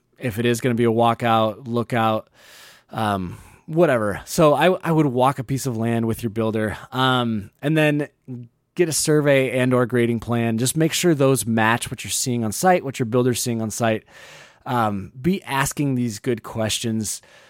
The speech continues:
beforehand, before you lock yourself into spending a lot of money paying for, um, you know, something that you're more or less gonna be stuck with, um,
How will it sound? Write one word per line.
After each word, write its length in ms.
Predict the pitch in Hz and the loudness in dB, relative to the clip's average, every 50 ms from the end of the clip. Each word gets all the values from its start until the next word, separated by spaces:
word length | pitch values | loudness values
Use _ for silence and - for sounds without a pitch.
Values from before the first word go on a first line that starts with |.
| _ _ _ | _ _ _
beforehand, 760 | 131 131 - - - 131 127 135 127 117 120 123 120 120 113 | -8 -6 -6 -6 -2 0 2 2 2 2 2 0 0 0 -2
before 400 | 120 - - - 147 147 147 143 | -2 -4 -2 0 2 2 2 2
you 220 | 131 123 127 127 | 2 0 0 0
lock 340 | 113 104 107 101 117 - - | -2 -2 -2 -2 -2 -4 -4
yourself 360 | 135 120 - - 127 107 92 | -6 -4 -4 -4 -6 -4 -4
into 500 | 113 113 113 110 113 107 104 107 104 101 | -4 -4 -2 -2 -2 0 0 -2 -2 -4
spending 520 | 98 - - - - - 107 110 117 120 | -6 -8 -10 -10 -6 -6 -4 -4 -2 -2
a 80 | 120 113 | -4 -2
lot 140 | 104 110 110 | -2 -2 -2
of 60 | 104 | -2
money 480 | 95 98 98 98 95 120 113 110 110 110 | -4 -4 -4 -2 -2 -2 -2 -2 -2 -4
paying 340 | _ 110 104 113 113 117 | _ -6 -6 -4 -4 -6
for, 360 | 110 - 120 113 110 110 110 95 _ - - - - - - - _ _ | -6 -6 -4 -2 -2 -2 -2 -6 _ -20 -20 -20 -20 -20 -20 -20 _ _
um, 720 | - 127 117 113 110 110 104 101 104 101 101 98 104 - _ _ - - - _ - - _ - - | -4 0 0 2 2 0 0 -2 -4 -6 -8 -8 -12 -18 _ _ -20 -20 -20 _ -20 -20 _ -20 -14
you 140 | - 101 107 | -8 -6 -4
know, 300 | 95 82 92 101 110 - _ _ | -4 -4 -6 -6 -8 -12 _ _
something 520 | - - - 113 110 101 - 117 110 113 110 | -16 -6 -6 -6 -4 -4 -4 -4 -4 -2 0
that 360 | 110 110 110 110 110 - 104 | 0 2 2 0 -2 -4 -8
you're 240 | 110 110 117 113 110 117 117 _ _ _ _ _ _ _ | -6 -4 -4 -4 -6 -12 -18 _ _ _ _ _ _ _
more 280 | 104 101 117 143 175 160 | -6 -2 0 2 2 2
or 60 | 143 | 4
less 260 | 131 135 143 139 - | 4 2 2 0 -2
gonna 180 | - 127 113 107 | -4 -4 -4 -4
be 100 | 107 101 | -6 -6
stuck 340 | - - - 120 120 - | -8 -4 -4 -4 -4 -2
with, 340 | 110 107 101 98 - - - - - _ | -2 -2 -2 -2 -4 -10 -20 -20 -18 _
um, 560 | 123 117 110 107 104 101 98 98 95 92 - | 0 0 2 2 2 0 0 -2 -6 -8 -10